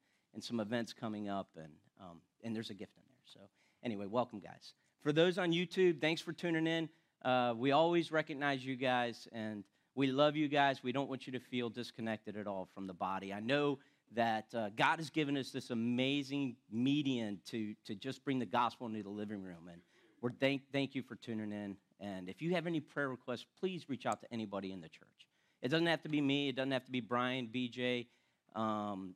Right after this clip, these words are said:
or Jonathan. It could be any, anybody here. And just say, "I need a little help. I need some prayer," and we'd love to partner with you and do that. So I'm gonna pray, and we'll, we'll get started here.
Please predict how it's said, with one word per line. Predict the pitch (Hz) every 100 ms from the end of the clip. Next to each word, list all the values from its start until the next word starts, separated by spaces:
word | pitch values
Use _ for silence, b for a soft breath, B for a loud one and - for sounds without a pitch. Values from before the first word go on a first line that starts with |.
| _
or | 107
Jonathan. | 107 127 127 120 135
It | 135
could | 147
be | 143
any, | 135 160 107
anybody | 127 151 101 82 71
here. | 80
And | 80
just | 107 127
say, | 139 127
"I |
need | 123 120
a | 110
little | 107 101
help. | 98 95
I | 92
need | 98
some | - 87 -
prayer," | 90 92
and | 87
we'd | 92
love | 107 107 -
to | - -
partner | 104 82 90
with | 87
you | 90 87
and | 78
do | 90 80
that. | - - _ b b b b -
So | 131 117
I'm | 143
gonna | 180 190
pray, | - 170 240 254
and | 160 135
we'll, | 143 143 135
we'll | 143
get | 147 135
started | - 131 120 95
here. | 95